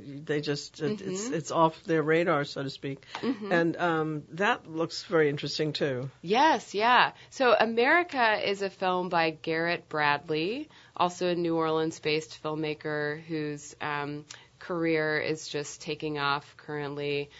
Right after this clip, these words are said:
Speaker 2: Um, she's being collected by museums at the moment. So
Speaker 1: Hmm.
Speaker 2: she's, uh, a, a very well-regarded experimental filmmaker. America actually played at noma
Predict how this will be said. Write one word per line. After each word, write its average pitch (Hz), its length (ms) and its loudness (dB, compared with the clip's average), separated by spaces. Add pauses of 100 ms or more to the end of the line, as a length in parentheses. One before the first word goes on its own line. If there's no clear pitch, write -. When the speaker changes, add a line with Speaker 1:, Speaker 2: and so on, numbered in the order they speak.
(240)
Speaker 2:
Um, 147 320 -6
she's 180 380 -6
being 170 420 0
collected 151 640 -6
by 139 180 -2
museums 139 800 -6
at - 180 -10
the 135 80 -10
moment. 127 520 -8
So - 160 -4
Speaker 1:
Hmm. 254 180 0 (380)
Speaker 2:
she's, 165 460 -2
uh, 143 520 0 (200)
a, 156 40 -2
a - 40 -4
very 147 260 -2
well-regarded 139 840 -6
experimental 143 680 -8
filmmaker. 143 580 -8 (320)
America 349 400 0
actually 302 400 -2
played 226 400 0
at 165 180 -2
noma 165 560 -4